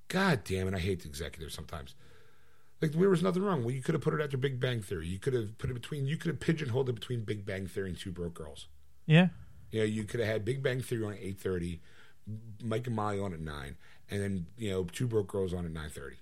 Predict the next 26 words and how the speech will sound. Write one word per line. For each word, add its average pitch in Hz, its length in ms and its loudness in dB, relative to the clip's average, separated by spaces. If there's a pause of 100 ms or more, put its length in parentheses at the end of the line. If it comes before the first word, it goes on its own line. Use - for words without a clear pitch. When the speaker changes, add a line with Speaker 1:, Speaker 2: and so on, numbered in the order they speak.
(140)
Speaker 2:
Yep. 175 200 2 (140)
Speaker 1:
There, 139 200 6
there, 151 300 8
there 160 300 6
is 131 140 4
your 117 180 2
fucking - 840 -4
prime 113 540 0
time 107 680 0 (180)
bitches. 92 560 2 (460)
The - 60 4
only 147 180 6
thing 156 140 0
you 147 80 0
would 135 60 0
have 127 200 4
to 135 60 0
worry 120 220 4
about 110 200 -2
is 113 160 0
that 98 220 -2
eight 98 160 -4
to - 80 -10
eight 92 140 -4
thirty 92 220 0
slot, 82 280 -6